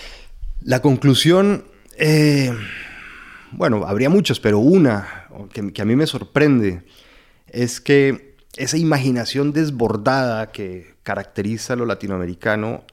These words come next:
ha dado frutos magistrales en el arte. Ha dado, eh, movimientos plásticos notables que han tenido influencia en el mundo entero.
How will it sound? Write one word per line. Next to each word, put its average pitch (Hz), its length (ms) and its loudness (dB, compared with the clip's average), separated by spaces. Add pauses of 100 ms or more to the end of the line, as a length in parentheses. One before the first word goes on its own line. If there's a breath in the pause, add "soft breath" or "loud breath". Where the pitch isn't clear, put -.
(120)
ha 110 140 -2
dado 117 280 0
frutos 123 720 -6
magistrales 104 840 -4
en 92 100 -8
el 90 120 -6
arte. - 260 -10 (840 soft breath)
Ha 92 180 -10
dado, 98 580 -6
eh, 90 400 -14 (380)
movimientos 92 680 -10
plásticos - 760 -12
notables 92 640 -8
que - 80 -10
han 95 60 -8
tenido 107 220 -6
influencia 101 640 -6
en 95 200 -10
el 85 140 -8
mundo 131 300 2
entero. 113 520 -6